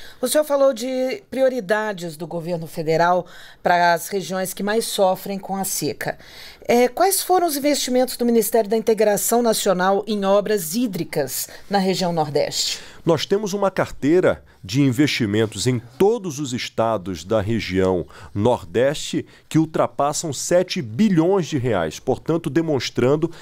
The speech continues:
Speaker 2: claramente a preocupação do governo com a seca,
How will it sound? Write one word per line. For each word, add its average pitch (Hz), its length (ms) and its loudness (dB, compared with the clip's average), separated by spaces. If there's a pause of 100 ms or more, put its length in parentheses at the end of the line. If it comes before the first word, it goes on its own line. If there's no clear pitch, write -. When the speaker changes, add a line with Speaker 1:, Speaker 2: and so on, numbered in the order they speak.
(220)
Speaker 2:
claramente 156 840 0 (140)
a 110 100 0
preocupação 151 960 0
do 220 80 -4
governo 113 560 0
com 107 240 -2
a 82 60 0
seca, 175 520 0